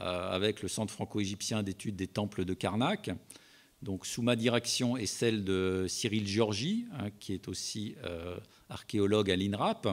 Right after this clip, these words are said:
Euh, nous avons cette année travaillé sur la chapelle d'Osiris Unnefer, donc, euh, qui est la première des, des chapelles que l'on rencontre quand on prend, euh, le chemin qui mène au temple de Ptah depuis la grande salle hypostyle.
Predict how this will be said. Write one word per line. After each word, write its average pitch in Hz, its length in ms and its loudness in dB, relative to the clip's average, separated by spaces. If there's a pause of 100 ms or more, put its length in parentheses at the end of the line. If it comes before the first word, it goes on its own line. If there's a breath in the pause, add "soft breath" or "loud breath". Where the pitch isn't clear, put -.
(960 loud breath)
Euh, 98 500 2
nous 123 220 2
avons 143 200 6
cette - 280 2
année 147 480 4
travaillé 120 340 4
sur 123 180 0
la 110 60 6
chapelle 123 420 4
d'Osiris 120 600 4
Unnefer, 135 720 4 (720 soft breath)
donc, 107 320 -6
euh, 95 320 0
qui - 160 -4
est 101 40 4
la 95 120 4
première 139 720 2
des, 98 340 0
des 101 120 -2
chapelles 110 600 2 (340 loud breath)
que 117 100 -2
l'on 104 120 2
rencontre 110 460 0
quand 107 240 -6
on 175 100 -6
prend, 123 540 2
euh, 101 160 -2
le 98 140 0
chemin 110 440 -2
qui 95 300 -4
mène 107 320 2
au 95 60 0
temple 107 340 0
de 98 100 2
Ptah 202 360 0
depuis 113 320 -2
la 98 120 6
grande 101 240 0
salle 101 240 -2
hypostyle. 123 720 -2